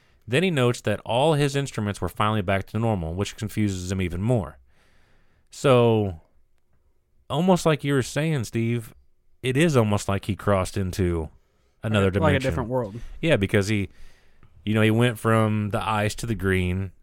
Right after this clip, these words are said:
Speaker 1: and as he's making this transition, all of his instruments are fucking up. Now, when he crosses or goes a little bit farther, then all of his instruments come back online. It's warm outside, which should not be happening.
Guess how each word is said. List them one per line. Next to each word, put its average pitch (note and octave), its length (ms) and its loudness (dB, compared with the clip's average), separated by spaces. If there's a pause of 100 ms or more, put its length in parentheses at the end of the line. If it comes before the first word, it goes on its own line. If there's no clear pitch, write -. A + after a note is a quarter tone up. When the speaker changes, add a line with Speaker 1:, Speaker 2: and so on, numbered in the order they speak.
(180)
Speaker 1:
and G#2+ 100 -2
as A2 200 0
he's G#2 260 -2
making A#2 380 0
this G#2+ 120 0
transition, G#2 800 0 (360)
all A2+ 200 2
of G#2+ 60 2
his G#2 140 2
instruments A2+ 460 0
are F2 60 -4
fucking G2+ 400 -2
up. - 300 -4 (520)
Now, G#2+ 220 2
when G#2+ 120 2
he G2+ 40 0
crosses A2 1000 -4 (640)
or G#2+ 100 -4
goes B2 200 4
a A#2 40 -4
little A#2+ 160 4
bit G#2 140 0
farther, A#2 580 0 (1160)
then A2+ 140 2
all A#2 100 4
of A2 60 4
his G#2 120 2
instruments A2+ 380 -2
come G#2 240 0
back G#2+ 220 4
online. F2+ 600 -2 (920)
It's F#2 140 -8
warm A#2+ 340 4
outside, F#2+ 500 0
which G2 160 -2
should - 260 -2
not G#2+ 200 2
be E2+ 80 -4
happening. D#2+ 580 -4